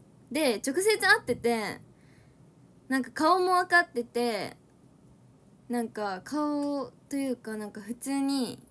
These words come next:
こう直で、こう、こう普通にこの距離で、「えー、何々さんだよね？」みたいな。トーク会とかそういうのじゃなくて、なんかプライベート感で。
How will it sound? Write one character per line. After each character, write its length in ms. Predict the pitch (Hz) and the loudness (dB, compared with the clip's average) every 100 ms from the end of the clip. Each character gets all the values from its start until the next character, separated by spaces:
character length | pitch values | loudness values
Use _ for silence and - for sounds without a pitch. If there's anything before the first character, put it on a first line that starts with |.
| _ _ _ | _ _ _
こ 60 | 220 | -12
う 20 | |
直 320 | 226 285 247 | -6 -6 -6
で、 320 | 180 170 160 - _ - | -4 -4 -6 -12 _ -14
こ 240 | - 262 | -2 0
う、 80 | 247 | 0
こ 100 | - - | -6 -16
う 40 | |
普 80 | - | -6
通 120 | 254 | -2
に 80 | 254 | -2
こ 100 | 269 | 0
の 100 | 269 | -2
距 120 | 302 | -2
離 120 | 240 | -6
で、 340 | 202 240 208 - - - - - _ - - - - - | -2 -2 -2 -8 -20 -20 -20 -20 _ -20 -20 -20 -20 -6
「え 40 | |
ー、 0 | |
何 60 | 453 523 440 | 0 2 2
々 140 | 453 539 587 640 | 2 4 2 4
さ 140 | 539 440 | 4 6
ん 40 | |
だ 80 | 381 | 6
よ 120 | 330 | 4
ね？」 100 | 330 415 381 - - | 4 4 4 0 -8
み 80 | 220 | -10
た 80 | |
い 60 | 202 | -8
な。 40 | |
ト 100 | 220 | 0
ー 20 | 440 - | 2 2
ク 100 | - | 4
会 180 | 523 466 | 4 4
と 60 | |
か 100 | 311 | 2
そ 140 | 285 370 | 0 0
う 40 | |
い 40 | |
う 20 | 392 | 0
の 100 | 277 | -2
じ 80 | |
ゃ 20 | 214 | -2
な 60 | |
く 60 | 233 | -4
て、 80 | 214 | -6
な 60 | |
ん 40 | 214 | -8
か 80 | 196 | -6
プ 140 | 302 | 0
ラ 140 | 330 | 2
イ 60 | 359 | 2
ベ 120 | 349 | 2
ー 40 | 339 | 0
ト 80 | |
感 200 | 330 196 | -2 -6
で。 180 | 110 - | -6 -14